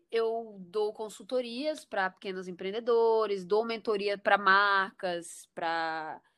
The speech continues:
pra empresas que querem aprender um pouco mais de audiovisual, e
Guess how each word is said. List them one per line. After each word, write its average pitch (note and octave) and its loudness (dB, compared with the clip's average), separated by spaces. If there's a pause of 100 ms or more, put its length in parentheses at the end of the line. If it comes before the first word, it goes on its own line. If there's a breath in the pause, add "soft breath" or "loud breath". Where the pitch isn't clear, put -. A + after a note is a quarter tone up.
(340)
pra G3 0
empresas G#3 -2
que - -20
querem G3 0
aprender F#3 -8
um F3+ -10
pouco G3 -8
mais F#3 0
de F#3+ -2
audiovisual, G3+ 4 (560 soft breath)
e D#4 2